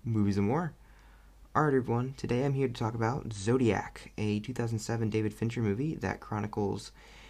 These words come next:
a newspaper, uh, writer, a detective, and a newspaper cartoonist all trying to solve the mystery of the Zodiac Killer in the sixties and seventies.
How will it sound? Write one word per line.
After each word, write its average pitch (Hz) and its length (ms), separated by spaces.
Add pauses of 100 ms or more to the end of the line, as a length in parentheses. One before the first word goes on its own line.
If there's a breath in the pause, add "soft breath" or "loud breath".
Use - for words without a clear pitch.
(240 loud breath)
a 107 240
newspaper, 131 880 (480)
uh, 98 320 (360)
writer, 156 460 (120)
a 98 180
detective, 190 640
and 98 280
a 92 60
newspaper 101 460
cartoonist 147 720
all 117 260
trying 127 320
to 110 80
solve 123 480 (180)
the 107 240
mystery 120 680
of 95 220
the 120 100
Zodiac 110 500
Killer - 400 (320 loud breath)
in 104 180
the 98 60
sixties 107 420
and 98 120
seventies. 95 560